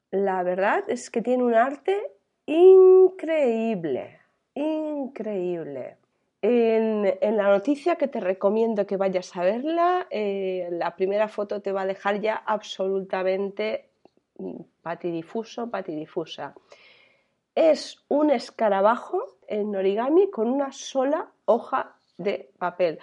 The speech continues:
Además, el parecido con un escarabajo <laughs> real es alucinante. Y gracias a este escarabajo es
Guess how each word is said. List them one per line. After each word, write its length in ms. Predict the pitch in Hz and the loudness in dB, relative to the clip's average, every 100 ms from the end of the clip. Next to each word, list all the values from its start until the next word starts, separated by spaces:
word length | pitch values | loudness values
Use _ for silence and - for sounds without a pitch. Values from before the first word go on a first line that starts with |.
| - - - | -20 -18 0
Además, 600 | 196 220 269 202 - - - - _ _ _ _ - | 4 4 4 2 0 -20 -20 -20 _ _ _ _ 0
el 200 | 220 202 | 2 2
parecido 920 | - 208 208 208 311 320 214 165 - _ _ _ _ | 4 4 4 2 4 6 6 0 -2 _ _ _ _
con 200 | - 202 | -2 0
un 140 | 262 | 2
escarabajo 800 | 320 294 - 269 240 - - 269 | 0 -2 0 0 0 -6 -2 -2
<laughs> 0 | |
real 600 | - 240 202 202 - 320 - - | 0 0 0 -2 -6 -6 -10 -14
es 240 | 214 233 | -12 -6
alucinante. 1200 | 254 233 208 - 185 170 185 170 139 - 131 123 - - - - - | -4 -2 -2 0 0 2 0 0 -4 -6 -4 -4 -8 -20 -20 -14 -2
Y 120 | 214 | 2
gracias 360 | 214 240 370 392 | 4 4 4 4
a 60 | |
este 360 | 381 - 330 - | 2 0 -2 -2
escarabajo 920 | - 247 - 190 185 - - 370 523 - | -4 -2 0 4 4 2 2 -2 -2 -4
es 520 | - 208 233 - - | 2 4 2 -6 -18